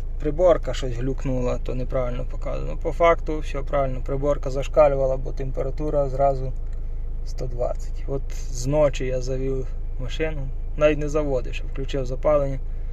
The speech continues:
І температура вже була робоча. Дев'яносто чотири показувало по тім комп'ютері, можна сказати.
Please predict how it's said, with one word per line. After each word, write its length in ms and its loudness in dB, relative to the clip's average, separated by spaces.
І 480 8
температура 640 6
вже 260 8
була 280 6
робоча. 460 6
Дев'яносто 560 -2
чотири 420 4
показувало 640 -2
по 160 -4
тім 240 -2
комп'ютері, 600 -2
можна 280 -2
сказати. 520 -4